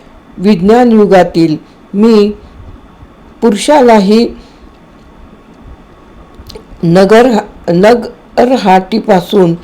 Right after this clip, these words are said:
स्वतःला अलग करता आलेले नाही. अलग होणे न होणे कोणाच्याच हातात नसते.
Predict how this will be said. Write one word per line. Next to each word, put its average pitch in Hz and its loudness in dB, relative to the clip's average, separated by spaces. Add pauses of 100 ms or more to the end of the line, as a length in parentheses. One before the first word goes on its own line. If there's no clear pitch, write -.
(420)
स्वतःला 202 2
अलग 190 2
करता 180 -2
आलेले 156 0
नाही. 139 -4 (380)
अलग 196 2
होणे 180 -2 (300)
न 165 -4
होणे 180 0
कोणाच्याच 190 -2 (240)
हातात 160 -2
नसते. 151 -4